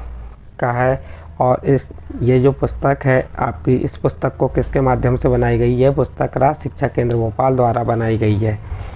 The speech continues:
हाँ, और जो आपके लिए हम worksheet लेके आ रहे हैं, ये worksheet स्तर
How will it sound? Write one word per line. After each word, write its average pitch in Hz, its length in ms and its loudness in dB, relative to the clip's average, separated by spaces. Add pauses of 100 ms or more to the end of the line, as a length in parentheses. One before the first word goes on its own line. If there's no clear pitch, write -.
(680)
हाँ, - 280 -2 (100)
और 120 340 2 (440)
जो 135 180 6
आपके 131 340 2
लिए 127 120 4
हम 135 80 4
worksheet 123 500 0
लेके 123 260 2
आ 120 180 6
रहे 117 220 0
हैं, 117 120 2
ये 120 140 2
worksheet 131 500 2
स्तर 127 340 0